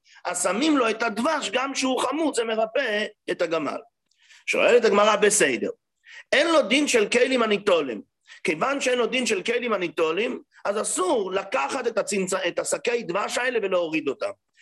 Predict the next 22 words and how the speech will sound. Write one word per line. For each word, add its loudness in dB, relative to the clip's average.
עדיין, 0
אבל 4
יש 2
את 0
הפתרון 2
השני 0
של -2
המשנה, -2
ויתיר 0
חבולים 0
ויפלו -2
סוקים. -2
למה 0
רבן -2
גמליאל 0
לא 0
שחרר -2
את -2
החבלים -2
שיפלו? -2
אומרת -2
הגמרא, -4